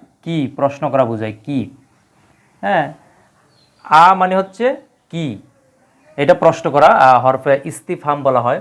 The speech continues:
প্রশ্ন করা যেটা। এবং এই প্রশ্নের উত্তরটা হা অথবা না দিয়ে দেওয়া যায়, হ্যাঁ, মানে যে প্রশ্নের উত্তরটা ইয়েস নোর ভিত্তিতে দেওয়া যায় এমন একটা প্রশ্ন করা হয়, আ, হামজা জবর আ দ্বারা। আ, আর যদি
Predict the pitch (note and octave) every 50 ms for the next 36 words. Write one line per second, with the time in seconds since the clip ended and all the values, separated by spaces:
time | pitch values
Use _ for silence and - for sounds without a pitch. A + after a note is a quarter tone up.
0 | - - C#3 C3+ C3+ - D3+ C3+ C3+ C#3+ C#3 C3+ C3 C3 - - - B2 A2+ C3
1 | B2+ C#3 E3+ B3 D#4 - _ _ _ _ _ _ _ _ _ _ _ _ _ _
2 | - C3+ C3+ C#3 E3 E3 D#3+ - F#3+ - E3 E3 E3+ E3 E3+ E3 D#3 - F3 E3
3 | E3+ E3 - - F3+ F3+ - - C#3+ D#3 F#3+ - - - _ _ _ _ _ -
4 | - - C#3+ C#3+ D3+ F3 F3+ F3 E3+ F3 E3+ F3 E3+ D3+ C3+ C3 C3 C3 C3+ C#3
5 | D#3+ E3+ F#3 G3 D3+ C3+ C#3+ C#3+ C#3+ C3+ A#2 A2+ F#2+ F#2 G2+ A#2+ D3 F#3+ G3 D#3+
6 | B2+ C3 B2+ C3 C3+ C3 B2 A#2+ D3 D#3+ E3 E3 D#3+ D3+ - - F3 F3 F3+ F3
7 | - F#3 F3+ - - E3+ F3 - - - - - _ _ _ _ - C#3+ D#3+ F3+
8 | G3 F#3+ F#3+ - - G3 F#3+ F3+ D#3+ D#3 D#3+ D#3+ E3 D3 D#3+ D3+ C#3 D3+ D3+ D3
9 | C#3 C#3+ D#3 F3+ G#3 - - D3+ D#3 E3 F3 F3+ E3 - E3 - D3+ D3+ - -
10 | - E3 E3+ E3+ E3+ F3 G#3 B3 F4+ E4+ D#4+ - _ _ _ _ _ - A#2+ A#2
11 | A#2 A#2+ C3+ C#3 C3+ C#3 C#3 C3+ D3+ D#3 E3+ - - E3 E3+ E3 C#3+ - A2+ G2+
12 | G2+ - _ _ _ _ _ _ _ _ _ _ _ - B2 A#2+ A#2 - - C3+
13 | C#3 D3 C#3+ D#3+ D#3+ D#3 F3 E3 -